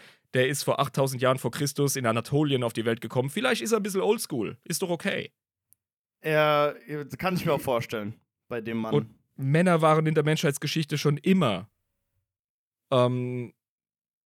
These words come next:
Speaker 1: die waren Verbrauchsmaterial. Ein Mann,
Speaker 2: Stimmt,
Speaker 1: der,
Speaker 2: ja,
Speaker 1: der
Speaker 2: im
Speaker 1: reproduziert
Speaker 2: Krieg.
Speaker 1: sich im Zweifelsfall ständig. Und Frauen halt,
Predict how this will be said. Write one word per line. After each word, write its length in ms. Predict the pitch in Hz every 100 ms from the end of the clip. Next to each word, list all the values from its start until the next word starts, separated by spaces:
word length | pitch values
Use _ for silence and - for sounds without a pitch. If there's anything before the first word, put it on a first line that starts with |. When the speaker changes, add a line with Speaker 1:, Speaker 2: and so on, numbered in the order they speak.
| _ _ _ _
Speaker 1:
die 100 | 131
waren 360 | 135 139 135 131
Verbrauchsmaterial. 840 | 151 139 185 - 190 160 101 78 - _ _ _ _ _ _ _ _ _ _ _ _ _ _ _ -
Ein 80 |
Mann, 220 | 127 156 175
Speaker 2:
Stimmt, 360 | 269 247 147
Speaker 1:
der, 160 | 147 147
Speaker 2:
ja, 140 | 196
Speaker 1:
der 80 | 151
Speaker 2:
im 40 | 156
Speaker 1:
reproduziert 500 | 175 170 170 175 196
Speaker 2:
Krieg. 40 |
Speaker 1:
sich 100 | 185
im 80 | 170
Zweifelsfall 540 | - 185 185 175 185 165
ständig. 720 | - 190 196 147 101 - _ _ _ _ _ _
Und 200 | - 143
Frauen 420 | 139 143 151 170 160
halt, 380 | 160 160 -